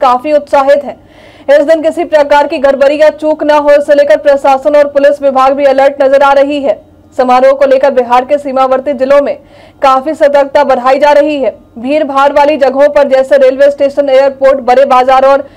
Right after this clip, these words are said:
धार्मिक स्थानों पर हर जगह अतिरिक्त पुलिस बल को तैनात किया गया है। इसके अलावे गाड़ियों की भी रैंडम जांच चल रही है।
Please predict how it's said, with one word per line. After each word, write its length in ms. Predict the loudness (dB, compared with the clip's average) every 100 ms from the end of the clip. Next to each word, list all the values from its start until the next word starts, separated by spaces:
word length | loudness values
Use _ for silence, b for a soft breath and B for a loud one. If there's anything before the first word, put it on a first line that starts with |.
| B B
धार्मिक 440 | -6 0 0 2 0
स्थानों 340 | 0 0 0
पर 160 | 0 -2
हर 220 | 0 0
जगह 220 | 2 2
अतिरिक्त 380 | 0 0 -4 -2
पुलिस 280 | 0 0 0
बल 180 | -2 0
को 120 | 0
तैनात 440 | 2 2 0 -2
किया 140 | 0 0
गया 180 | 2
है। 160 | -2 -4 -16 _
इसके 260 | -16 -2
अलावे 460 | 0 2 2 0 -2 B B B B
गाड़ियों 400 | 0 2 2 0
की 120 | -2
भी 120 | -2
रैंडम 360 | 0 0 0 0
जांच 240 | 0 -2
चल 180 | 0 0
रही 220 | 2 0
है। 180 | -4 -8